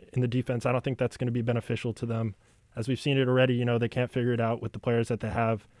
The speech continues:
um, even though they have some of the best players in the world. And so I think that they should just sit, uh, stick with it, uh, what they have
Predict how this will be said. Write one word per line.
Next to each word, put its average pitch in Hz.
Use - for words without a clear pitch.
um, 107
even 127
though 123
they 120
have 117
some 123
of 120
the 117
best 117
players 117
in 113
the 110
world. 113
And 113
so 117
I 123
think 127
that 127
they 131
should 123
just 117
sit, -
uh, 113
stick -
with 135
it, 127
uh, 120
what 117
they 123
have 123